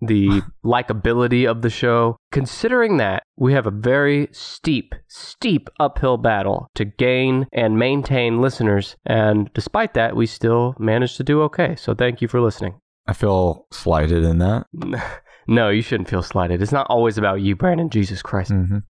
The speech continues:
Speaker 1: Okay, what are we gonna talk about today? The first, oh, oh, actually, before you do that,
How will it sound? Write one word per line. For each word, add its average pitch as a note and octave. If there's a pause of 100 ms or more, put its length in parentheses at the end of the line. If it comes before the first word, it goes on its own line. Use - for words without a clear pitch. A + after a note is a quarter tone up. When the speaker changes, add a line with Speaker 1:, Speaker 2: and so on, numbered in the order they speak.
Speaker 1:
Okay, D#3+
what B2+
are -
we D3
gonna C#3+
talk D3
about A#2
today? G#2
The E3
first, D#3
oh, F3+ (100)
oh, C#3+
actually, C#3
before D#3+
you D3
do C#3
that, A#2+